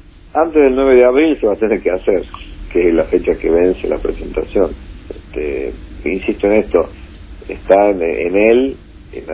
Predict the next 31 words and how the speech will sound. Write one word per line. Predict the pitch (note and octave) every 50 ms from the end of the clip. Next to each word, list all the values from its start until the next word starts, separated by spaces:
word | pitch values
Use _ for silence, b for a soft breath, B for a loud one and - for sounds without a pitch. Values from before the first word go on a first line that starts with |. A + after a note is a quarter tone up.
| D2+ - - -
eh, | B1 C2 C2+ C2+ B1+
digamos, | D2 D#2+ E2+ D#2+ E2 D2+ - - -
objetivamente, | B1 D2+ - - F2 F2+ - F#2+ F#2+ F#2+ F#2 F#2 G2 G2+ G#2+ A2+ A2 - G2+
y | F2 D#2+ D#2
tiene | - - D#2 D#2 -
todo | - F2 -
su | - - E2 E2+ E2
derecho | E2 E2 F2+ G2 - A2+
de, | - - - - - - - -
de | - -
saber | E2 D#2+ F2+ F2
el | E2+ E2 D#2+
momento | D#2+ E2 E2 F2 F#2 G2 G#2+ A#2 A2 - G#2+ F2 D#2 C#2+ - - - - - - - - - - - - - -
y | - E2+ E2 D#2+ D#2 D#2 D2+
el | D#2+ D#2+
lugar | E2 E2+ F#2 F#2 F#2+ G#2 G#2 A2 A2+
y, | G#2 F2 D#2+ C#2+ -
y | - D#2+ D#2 D2+ C#2+ D2+
a | D#2 - - -
quién | F2 E2+ E2
va, | F2 D#2+ D2+ D2 D2+ - - - - - - - - - - -
digamos, | - - D#2 D#2+ D#2+ E2 E2+ D#2
va, | D2 C#2+ C#2+ - - - - - - - - -
con | - D#2+ E2
quién | - - G2 F#2+
va | E2
a | D#2 D2
decidir | - - E2+ D#2+ D#2+ D#2 D2+
que | - - D2
lo | D#2+ D2
acompañe | D#2+ G2 F2+ F#2 - D#3+ C3 G2 D#2+ D#2